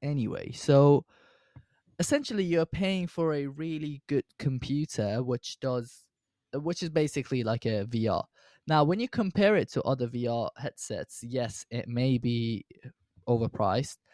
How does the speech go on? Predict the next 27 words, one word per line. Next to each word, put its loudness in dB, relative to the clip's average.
but -4
I 2
don't 4
even 0
think -2
he -6
should -6
put -4
this -4
in -4
the -2
same -4
category -4
as -4
all -2
the -8
other -8
V -8
Rs. -10
Now, 0
one 0
question 0
I 2
have -4
regarding -4
Quest -4
three, -2